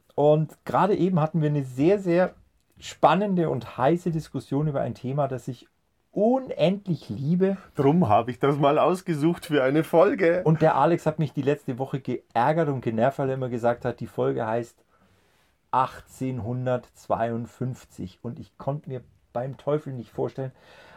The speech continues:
Speaker 1: was er damit meint. Ich hab schon geguckt, was ist da geschichtlich passiert. Keine Ahnung. Ist die Sir da gebaut worden?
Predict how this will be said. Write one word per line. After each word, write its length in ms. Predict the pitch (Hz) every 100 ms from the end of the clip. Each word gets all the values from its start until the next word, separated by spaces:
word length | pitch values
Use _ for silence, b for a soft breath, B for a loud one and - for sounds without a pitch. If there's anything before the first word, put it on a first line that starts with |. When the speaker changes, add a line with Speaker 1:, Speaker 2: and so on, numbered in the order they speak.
| B
Speaker 1:
was 160 | 123
er 40 | 147
damit 240 | 127 117
meint. 280 | 117 110 113
Ich 120 | 87
hab 120 | 117
schon 140 | - 110
geguckt, 300 | 92 - -
was 140 | 87
ist 140 | 95 90
da 40 |
geschichtlich 480 | 87 - 98 - 92
passiert. 460 | 85 - 95 -
Keine 300 | - 107 107
Ahnung. 260 | 98 95 87 b b b _
Ist 180 | 90 -
die 60 |
Sir 240 | 95 127 123
da 140 | 110
gebaut 340 | 104 90 107
worden? 180 | 107 107